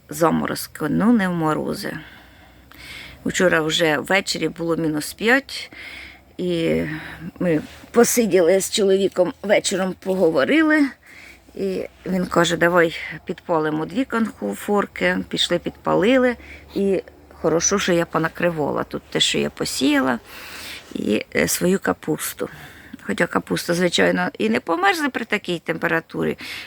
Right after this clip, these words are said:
але все одно жолко розтюг. То ось так, неудачний в нас опит. Ну, ще, е, я думаю, чоловік заправить ще балон.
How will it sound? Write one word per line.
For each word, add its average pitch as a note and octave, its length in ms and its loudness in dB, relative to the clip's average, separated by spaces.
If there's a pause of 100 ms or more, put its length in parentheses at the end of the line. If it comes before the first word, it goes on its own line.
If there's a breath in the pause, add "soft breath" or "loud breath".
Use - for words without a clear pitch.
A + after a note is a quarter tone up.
але G3+ 240 0
все F#3+ 220 0
одно F#3 220 0
жолко D#3+ 420 0
розтюг. - 560 -6 (2750 loud breath)
То A3 240 6
ось G#3 260 2
так, - 420 0
неудачний F3+ 640 2
в - 20 0
нас E3 240 -2
опит. C4 340 2 (840 loud breath)
Ну, F3+ 320 -4
ще, E3+ 500 0 (400)
е, E3 60 -6
я E3+ 260 0
думаю, E3 460 -2
чоловік - 640 -6
заправить E3 540 0
ще E3 160 0
балон. G3 440 -2